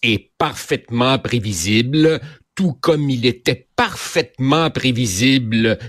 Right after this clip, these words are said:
que Le Devoir et d'autres médias allaient lui donner une large couverture médiatique, car évidemment, on frappe sur le tam-tam, euh, bien connu de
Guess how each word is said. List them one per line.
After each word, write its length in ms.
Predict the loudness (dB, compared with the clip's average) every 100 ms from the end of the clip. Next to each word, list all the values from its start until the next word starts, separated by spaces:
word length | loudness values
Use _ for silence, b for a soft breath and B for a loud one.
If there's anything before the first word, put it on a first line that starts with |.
| -20 _
que 240 | 2 2 2
Le 180 | 0 0
Devoir 640 | 0 -2 0 2 2 -2 _
et 160 | -2 -2
d'autres 480 | 0 0 0 0
médias 680 | 0 0 -2 0 2 2 -2 B -14 -6
allaient 360 | -4 0 0 0
lui 260 | -2 -6
donner 480 | 0 2 4 2 2
une 200 | 2 2
large 580 | 2 2 2 -2 -6 -10
couverture 640 | -10 -6 -6 -6 -8 -4
médiatique, 800 | 0 0 -2 -4 -4 -4 -4 -4 -4 -4 -6
car 220 | -4 -2
évidemment, 640 | -2 -2 0 0 2 0 0 -4
on 100 | -4
frappe 460 | -4 -4 -2 -2 -4
sur 300 | -12 -6 -2
le 140 | -2
tam-tam, 960 | -2 -2 -4 -6 -2 0 0 0 -2 -4 B -16 0
euh, 160 | 0 0
bien 300 | 2 4 4
connu 500 | 2 2 4 4 2
de 400 | 2 2 4